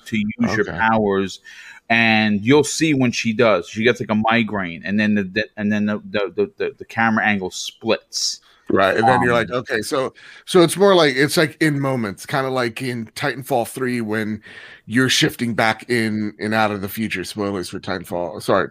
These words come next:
Speaker 2: two, uh, but you should have played that game 'cause it's amazing. So
Speaker 1: <laughs>
Speaker 2: that, that's what it's kinda like. It's kind of, it, but, but more of it, right?
Speaker 1: Yes, I, I, I, I think that's probably the best way I could, I can, I can say it. It, it's you,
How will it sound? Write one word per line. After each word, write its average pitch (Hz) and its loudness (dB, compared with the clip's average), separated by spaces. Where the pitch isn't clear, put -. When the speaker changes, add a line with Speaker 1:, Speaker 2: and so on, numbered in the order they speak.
Speaker 2:
two, 104 0
uh, 80 0
but - -4
you 82 -2
should 95 -4
have 85 -12
played 98 -2
that 85 -4
game 85 -8
'cause 87 -12
it's 87 -16
amazing. 80 -8
So 123 4
Speaker 1:
<laughs> - -14
Speaker 2:
that, 131 2
that's 156 2
what 170 6
it's 135 -4
kinda 127 0
like. 110 2
It's 104 -4
kind 127 -2
of, 117 -8
it, 101 -2
but, 120 2
but 98 -2
more 120 2
of 92 -2
it, 67 -8
right? 104 -2
Speaker 1:
Yes, 156 2
I, 123 0
I, 143 2
I, 143 2
I 131 0
think 175 -2
that's 160 2
probably 156 2
the 139 4
best 139 2
way 135 2
I 123 2
could, 131 -6
I 117 0
can, 120 -4
I 104 0
can 101 -6
say 95 0
it. 82 -4
It, 104 -2
it's - -2
you, 113 0